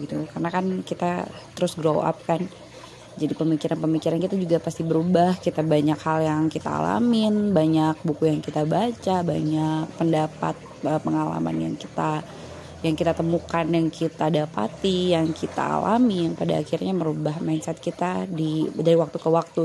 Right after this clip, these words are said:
gitu. Dan dengan jejak digital ini kan bikin gue, eh, ngelihat, oh, sejauh mana perkembangan pemikiran gue, atau apakah, eh, gue bisa mengenang kenapa gue bisa mikir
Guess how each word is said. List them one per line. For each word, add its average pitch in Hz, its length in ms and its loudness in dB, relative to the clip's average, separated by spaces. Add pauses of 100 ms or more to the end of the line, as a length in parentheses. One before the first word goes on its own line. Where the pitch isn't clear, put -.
gitu. 151 240 -2 (600)
Dan 170 560 2 (640)
dengan 175 320 4
jejak 165 320 2 (300)
digital 165 580 0
ini 190 240 2
kan 226 220 2
bikin 170 480 0
gue, 196 400 0 (500)
eh, 170 160 -4
ngelihat, 170 540 0
oh, 190 80 2
sejauh 160 400 2
mana 170 320 0
perkembangan 151 560 -2
pemikiran 160 560 -4
gue, 175 400 2 (480)
atau 160 240 2
apakah, 151 720 -2 (400)
eh, 151 960 -2 (800)
gue 185 160 6
bisa 180 260 2
mengenang 175 720 2 (320)
kenapa 180 400 0
gue 180 80 6
bisa 170 240 2
mikir 156 240 4